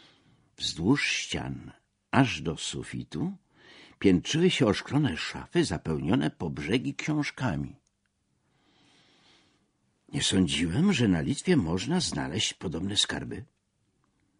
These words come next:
powiedział, wskazując na nie. W tych oprawnych w pergamin tomach znajduje się korespondencja Radziejowskiego z królem Janem Kazimierzem.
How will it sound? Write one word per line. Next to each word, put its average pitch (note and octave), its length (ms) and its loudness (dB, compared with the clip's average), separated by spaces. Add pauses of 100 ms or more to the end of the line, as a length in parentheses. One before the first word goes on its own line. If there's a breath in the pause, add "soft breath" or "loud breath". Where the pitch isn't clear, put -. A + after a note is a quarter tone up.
(220)
powiedział, F2+ 380 4
wskazując D2+ 640 -4
na D2+ 120 -4
nie. D3+ 200 -6 (680 soft breath)
W - 80 -18
tych - 440 6 (440)
oprawnych A#2 840 2
w - 80 -20
pergamin G#2 720 6
tomach F2+ 720 0 (520 loud breath)
znajduje G#2+ 640 6
się C3 160 2
korespondencja A#2+ 1080 2
Radziejowskiego B2+ 920 2
z - 120 -2
królem C#3+ 540 6
Janem B2+ 440 6
Kazimierzem. A2+ 960 4